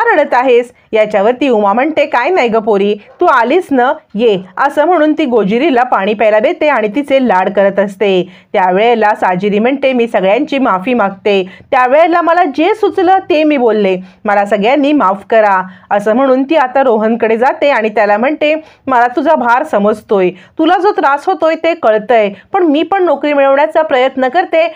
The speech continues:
पण मला बोलता येत नाही आणि माझं शिक्षण कमी आहे, त्यामुळे नीटशी नोकरी पण मिळत नाही."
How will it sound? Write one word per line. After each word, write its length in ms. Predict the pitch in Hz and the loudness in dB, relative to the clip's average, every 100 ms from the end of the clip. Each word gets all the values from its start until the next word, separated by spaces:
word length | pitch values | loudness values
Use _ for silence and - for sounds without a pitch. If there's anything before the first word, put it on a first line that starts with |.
| - - | -8 -4
पण 80 | 359 | -2
मला 240 | 330 349 | 0 0
बोलता 440 | 302 233 226 254 | 0 0 0 0
येत 220 | 254 240 277 | 0 -2 -2
नाही 240 | 320 349 | -2 0
आणि 140 | 339 | 0
माझं 260 | 339 330 349 | 0 0 -2
शिक्षण 460 | 370 269 - 311 285 | -4 -8 -6 -4 0
कमी 260 | 262 254 285 | 0 0 0
आहे, 280 | 359 330 | 2 0
त्यामुळे 580 | 320 - - 320 330 330 | -2 -8 -2 0 2 2
नीटशी 400 | 302 233 233 320 | 2 0 -2 -2
नोकरी 320 | 277 233 - | 0 0 -2
पण 160 | 262 294 | -2 -2
मिळत 320 | 254 214 214 | 2 0 0
नाही." 380 | 208 196 190 | -4 -2 -2